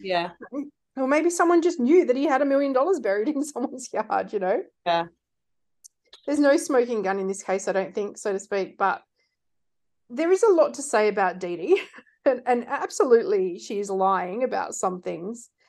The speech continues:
Speaker 1: Yeah.
Speaker 2: Um, she has been granted an evidentiary hearing, though, so, you know, we'll see what comes of that.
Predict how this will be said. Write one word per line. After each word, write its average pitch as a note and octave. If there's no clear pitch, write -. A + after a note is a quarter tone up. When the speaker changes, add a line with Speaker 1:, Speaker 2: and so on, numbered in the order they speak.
Speaker 1:
Yeah. E3+
Speaker 2:
Um, G3
she F#4
has A4
been A4
granted B3+
an A3
evidentiary G3+
hearing, A3+
though, E3+
so, G3
you G#3+
know, B3
we'll E4
see C4+
what A#3+
comes G#3+
of F3+
that. F3